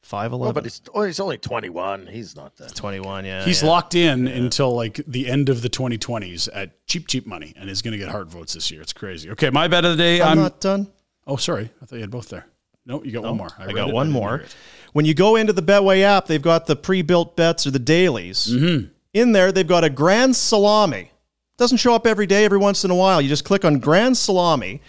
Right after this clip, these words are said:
Speaker 3: Eleven games tonight.
Speaker 1: And there's a bunch of different ones there. I'm going
Speaker 2: Underrated,
Speaker 1: with
Speaker 2: by the
Speaker 1: this
Speaker 2: way.
Speaker 1: one. Most goals for, uh, tonight.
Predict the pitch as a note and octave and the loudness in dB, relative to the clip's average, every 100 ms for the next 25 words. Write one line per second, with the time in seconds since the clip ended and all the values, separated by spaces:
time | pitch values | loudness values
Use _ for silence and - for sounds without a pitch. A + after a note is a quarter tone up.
0 | - A2+ C#3+ C3+ C3 - A#2+ C3+ - F3+ | -12 -4 -2 0 -2 -4 -4 -6 -2 2
1 | D#3 D#3 F3+ F#3+ G3 D#3+ F3 F#3 F3 E3+ | 2 2 2 2 2 2 0 0 0 0
2 | D#3+ D#3+ - D3+ G3 G#3+ G#3 G#3 - B2 | 2 2 2 0 2 2 2 2 0 0
3 | B2+ - G#2 G2+ F3+ - _ _ _ D3 | 0 0 -2 -6 -6 -12 _ _ _ 0
4 | D#3+ A#3 D4+ - B3 G#3 D#3+ B2 C#3 G#2+ | 4 4 4 0 0 4 4 4 2 0
5 | - - _ _ _ _ _ - F#3 F#3+ | -4 -6 _ _ _ _ _ 2 4 6
6 | G3 F#3+ F3+ F3+ F3 - - - E3+ A2 | 6 6 6 4 2 -2 -8 -2 0 0
7 | B2+ | -4